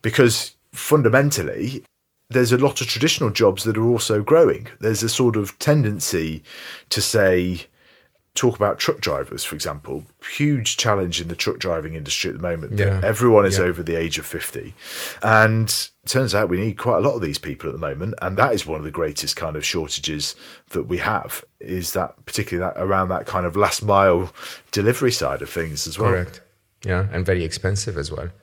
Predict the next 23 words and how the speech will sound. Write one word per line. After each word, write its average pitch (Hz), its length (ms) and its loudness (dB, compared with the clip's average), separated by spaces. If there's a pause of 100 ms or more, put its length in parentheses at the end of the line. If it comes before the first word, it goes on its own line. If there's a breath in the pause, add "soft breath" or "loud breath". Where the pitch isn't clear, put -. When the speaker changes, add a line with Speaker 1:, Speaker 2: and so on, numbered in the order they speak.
(440 loud breath)
Speaker 2:
I 160 40 -2
mean, 170 120 4
it's, 160 160 0
it's 139 160 2
quite 123 240 4
interesting. 98 420 0
I 90 140 2
was 95 140 0
thinking 95 380 0
about 71 300 -4
Ali, 76 300 -2
my 71 220 -4
son, 69 480 -4
the 67 100 -4
other 71 180 -6
day, 64 240 -8
because 73 400 -8 (420 loud breath)
Bungie, 90 680 -4
which - 340 -6
is 80 160 -6
one 80 160 0
of 76 160 -4
the 71 240 -4